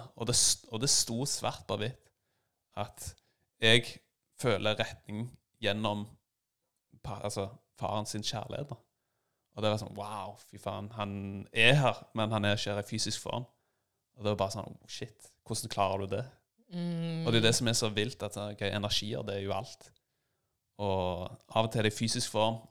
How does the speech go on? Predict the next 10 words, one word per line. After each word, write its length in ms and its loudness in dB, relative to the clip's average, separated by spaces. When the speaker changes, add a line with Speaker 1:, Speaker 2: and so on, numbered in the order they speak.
Speaker 1:
av 100 0
og 60 -10
til 80 -2
er 80 0
det 60 -2
ikke 180 2
i 80 0
fysisk 420 -2
form. 220 0
Og 540 -6